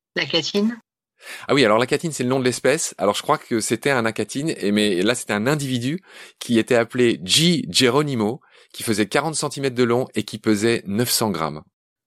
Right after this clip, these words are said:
Speaker 2: Connais-tu G Geronimo ? Je pense qu'il est mort depuis, mais
Speaker 1: Non, je connais pas G Geronimo.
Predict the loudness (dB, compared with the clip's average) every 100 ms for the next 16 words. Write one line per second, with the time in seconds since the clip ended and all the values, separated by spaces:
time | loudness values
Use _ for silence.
0 | _ 0 0 0 -4 -8 -8 -8 -4 -2
1 | 0 0 0 0 -2 -4 -8 -4 -2 0
2 | -2 -6 -6 -8 -8 -14 _ -12 -4 0
3 | 2 0 0 -2 -2 -2 -2 -2 2 2
4 | 2 0 2